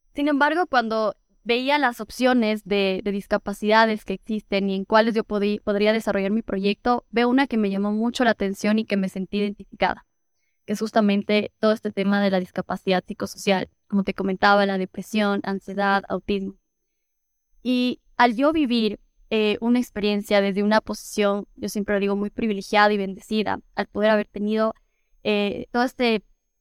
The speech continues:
este acceso a información, al saber que cuento con una red de apoyo, al poder, eh, asistir a terapia, y quiero, eh, poder apoyar a más, a más personas, en este caso a más mujeres,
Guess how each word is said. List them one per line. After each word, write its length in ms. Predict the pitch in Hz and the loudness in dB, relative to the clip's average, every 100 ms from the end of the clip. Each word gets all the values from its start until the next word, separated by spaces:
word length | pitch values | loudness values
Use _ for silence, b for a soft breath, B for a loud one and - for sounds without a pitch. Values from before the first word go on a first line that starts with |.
| _ | _
este 220 | 220 - | -8 -2
acceso 640 | 247 - 247 254 - 208 208 | -2 0 0 0 0 0 0
a 100 | 208 | -2
información, 800 | 202 202 196 - 226 226 214 208 - | -4 -8 -10 -6 2 4 4 0 -4
al 120 | 202 | -2
saber 220 | 214 220 | 0 -2
que 100 | 226 | -4
cuento 500 | - 233 254 269 214 | -2 2 2 2 -2
con 220 | - 196 | -2 -6
una 180 | 202 208 | -4 -4
red 140 | 208 202 | -2 -2
de 80 | |
apoyo, 520 | 196 - 208 208 196 190 | -4 -2 0 0 -2 -4
al 140 | 196 | -6
poder, 360 | - 196 220 220 _ _ _ _ _ 214 | -4 -2 0 -2 _ _ _ _ _ -2
eh, 300 | 208 202 196 | 0 0 -2
asistir 560 | 214 - - 254 285 | -4 -8 -8 -2 0
a 80 | 247 | 0
terapia, 580 | - 196 202 208 208 - | 0 0 0 2 0 0
y 140 | - - | -10 -8
quiero, 380 | 214 220 233 - _ _ _ _ _ _ - | -2 -2 -2 -8 _ _ _ _ _ _ -4
eh, 220 | 208 208 - | -2 -2 -2
poder 160 | 226 233 | 2 2
apoyar 400 | 247 220 226 254 | 2 2 4 4
a 80 | 214 | 2
más, 460 | 208 208 214 - | 2 0 -2 -4
a 40 | 202 | -6
más 160 | 208 | -4
personas, 540 | 214 202 285 294 233 214 | -6 0 4 4 4 0
en 80 | |
este 180 | 208 214 | -6 -2
caso 240 | 208 208 214 | -2 0 -2
a 20 | |
más 260 | 208 220 233 | 0 2 0
mujeres, 580 | 214 220 226 294 - | -2 0 2 0 -4